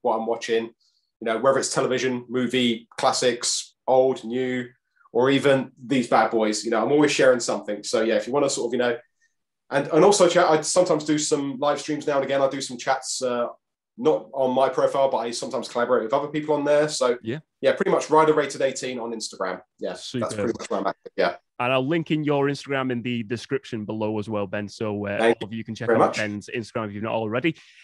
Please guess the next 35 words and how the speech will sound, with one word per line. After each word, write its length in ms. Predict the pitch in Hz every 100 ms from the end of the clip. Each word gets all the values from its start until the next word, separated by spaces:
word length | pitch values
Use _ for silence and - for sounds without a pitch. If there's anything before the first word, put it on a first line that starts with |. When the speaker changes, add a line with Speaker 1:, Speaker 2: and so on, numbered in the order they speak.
| -
Speaker 2:
Uh, 180 | 135 147
but 160 | 139
yeah, 120 | 165 185
it's 160 | 160
been 200 | 143 175
great 260 | 151 170 175
having 160 | 156
you 100 | 147
on, 100 | 135
Ben. 180 | 131 139
I, 220 | 135 139 135
I 40 | 120
really 240 | 147 143
do 140 | 135
appreciate 420 | 127 - 127 - 120
you 160 | 117
coming 200 | - 123
on 160 | 120 120
and, 260 | 110 98 -
and 280 | 113 110 101 _ _
sort 220 | - 127
of, 60 | 107
like, 180 | 113 113 _ _ _ _ -
grabbing 320 | 131 147 143
all 120 | 143
your 200 | 139 131
knowledge 360 | 131 135 139 -
today. 380 | 139 135 135 127
It's, 140 | 127
it 80 | 147
was 140 | 135
cool 260 | - 165 170
just, 200 | 160 -
like, 220 | 131 120
to, 220 | 139 117